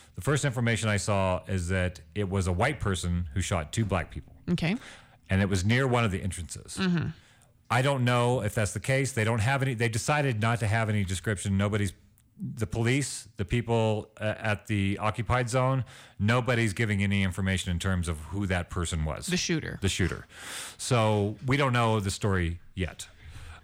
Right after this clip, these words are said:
Speaker 1: Uh, there was some confusion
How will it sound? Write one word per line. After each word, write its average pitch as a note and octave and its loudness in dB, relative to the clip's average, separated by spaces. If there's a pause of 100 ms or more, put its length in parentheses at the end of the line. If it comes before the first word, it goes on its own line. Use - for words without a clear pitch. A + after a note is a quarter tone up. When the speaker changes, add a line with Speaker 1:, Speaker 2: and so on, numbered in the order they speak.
(100)
Speaker 1:
Uh, F#2+ 0 (420)
there B2 2
was C3 0
some C3+ -2
confusion E3 -2